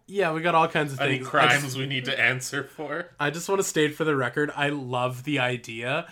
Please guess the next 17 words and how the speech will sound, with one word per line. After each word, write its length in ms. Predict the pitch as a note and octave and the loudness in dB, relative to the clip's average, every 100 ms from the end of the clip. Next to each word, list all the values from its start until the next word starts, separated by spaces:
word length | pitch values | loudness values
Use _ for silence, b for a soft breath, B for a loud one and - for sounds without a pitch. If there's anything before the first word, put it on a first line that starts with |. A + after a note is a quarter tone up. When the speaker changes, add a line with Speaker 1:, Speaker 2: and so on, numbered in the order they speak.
| B B | B B
Speaker 1:
that 120 | C#3 C3 | -4 -2
Alec 380 | C3 B2+ C3 C3 | -2 0 -2 -4
Baldwin 420 | B2+ A#2+ B2 B2+ | -4 -4 -2 -4
is 120 | B2+ A#2 | -6 -6
this 140 | C3 | -8
horrible 500 | - B2+ B2 B2 C3 | -6 -4 -4 -4 -4
gremlin 580 | B2 A#2+ A#2 A#2+ C3 C#3+ | -4 -4 -4 -4 -4 -4
swapping 600 | D3 - B2+ B2 A#2+ C#3 B2+ | -4 -6 -4 -2 -2 -2 -2
out 200 | B2 A#2+ | -4 -6
fake 320 | - A#2 - | -10 -10 -10
things 320 | C3 B2+ C3 | -8 -8 -6
for 120 | C#3 | -8
real 280 | A#2 A#2 A#2 | -8 -6 -8
things 280 | A#2 A#2+ A2+ | -6 -8 -8
that 140 | A#2+ A#2 | -12 -12
murder 260 | A2+ A2+ | -10 -12
people. 480 | - A#2 - A#2 | -10 -12 -10 -12